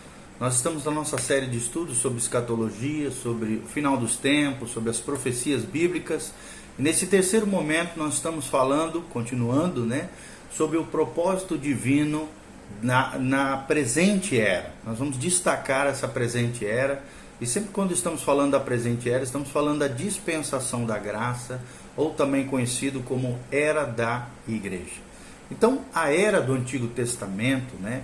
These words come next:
que a palavra de Deus menciona, aquele tempo no Antigo Testamento no qual o propósito de Deus para Israel foi declarado através das alianças que Deus fez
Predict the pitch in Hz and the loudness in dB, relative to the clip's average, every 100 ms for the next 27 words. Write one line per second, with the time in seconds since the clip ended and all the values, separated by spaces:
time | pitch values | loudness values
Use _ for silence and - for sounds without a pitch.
0 | - - 107 104 110 104 104 104 110 113 | -8 -8 -4 0 0 0 -4 -2 -2 -2
1 | 113 110 - 123 120 113 151 123 - 143 | -2 -4 -4 -2 -2 -2 -4 -4 0 0
2 | 160 - 123 110 117 - 113 - 104 110 | 0 0 -2 -2 -4 -4 -6 -4 -4 -2
3 | 127 123 120 123 135 139 135 - - - | -2 0 0 4 6 6 4 -6 -16 -6
4 | 135 127 147 131 156 180 196 127 127 113 | -4 4 4 4 6 8 6 4 0 0
5 | 123 139 123 - 127 117 110 117 120 131 | 2 2 2 0 0 0 0 4 6 6
6 | 120 - - - - 165 190 143 147 143 | 2 -8 -16 -12 4 8 8 6 0 2
7 | 131 117 120 151 285 - 120 117 127 127 | 2 2 4 4 2 0 0 2 2 2
8 | 123 143 165 156 175 240 240 226 131 - | 2 2 2 2 6 6 6 4 0 -2
9 | - 123 135 135 - - 139 135 113 | -2 -2 0 0 -2 0 0 0 -2